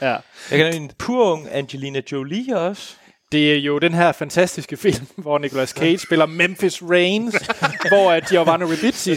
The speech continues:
Speaker 1: øh, spiller hans lillebror Kip Reigns, som bliver fanget af en
Speaker 2: Ja.
Speaker 1: ond, ond, ond person. Og, øh, så, øh, for at, øh, Giovanni Ribicis karakter, han kan blive, øh, reddet, altså lillebror kan blive reddet, så skal Nicolas Cage stjæle, øh, halvtreds biler på, øh,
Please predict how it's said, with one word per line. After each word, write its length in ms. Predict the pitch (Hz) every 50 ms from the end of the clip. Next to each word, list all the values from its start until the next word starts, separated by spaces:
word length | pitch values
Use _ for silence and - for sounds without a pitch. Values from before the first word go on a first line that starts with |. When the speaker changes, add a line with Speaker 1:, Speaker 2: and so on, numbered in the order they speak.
| 135 139 -
Speaker 1:
øh, 160 | 202 175 156
spiller 320 | 143 - - 165 151 151 143
hans 200 | 139 139 135 -
lillebror 320 | 208 226 269 - 202 165
Kip 180 | - - 302 - _ -
Reigns, 280 | 208 208 208 208 220 -
som 120 | - 165
bliver 140 | 143 165 143
fanget 400 | - - 160 156 165 185 196 196
af 180 | 190 147 139 135
en 100 | 139 151
Speaker 2:
Ja. 60 | 156 170
Speaker 1:
ond, 120 | 202 202 -
ond, 140 | 180 170 175 -
ond 140 | - 185 190 - -
person. 300 | - - 226 302 285 185 - - - - - - - - - -
Og, 280 | 156 156 156 156 156
øh, 140 | 156 151 143
så, 280 | - 190 190 185 170 151
øh, 300 | 139 135 135 131 131 123
for 280 | - 202 196 156 131
at, 200 | 131 123 - -
øh, 460 | 139 123 123 120 120 117 117 120 117 - _ _ _ _ _ _ _ _ -
Giovanni 300 | 151 143 131 131 131 131
Ribicis 440 | 131 131 131 160 165 - - 135 -
karakter, 380 | - 131 120 - - 170 135
han 160 | 113 131 135 139
kan 120 | 147 123
blive, 220 | - 120 113 110
øh, 120 | 113 110 120
reddet, 360 | 156 180 196 214 220 202 185 -
altså 160 | 127 113 120
lillebror 360 | 120 147 160 165 - 143 -
kan 100 | - 120
blive 140 | 120 127 135
reddet, 240 | 170 190 208 214 -
så 100 | - 175
skal 220 | - - 160 143
Nicolas 220 | 139 127 131 127 -
Cage 220 | - - 151 160
stjæle, 400 | - - - 143 143 147 151 147 - - - - - - - - -
øh, 200 | 151 143 139 131
halvtreds 380 | 117 147 143 - - 190 - -
biler 320 | - 190 175 147 127 117
på, 540 | - - - 127 120 117 117 113 113 113 110
øh, 360 | 110 107 107 107 107 107 107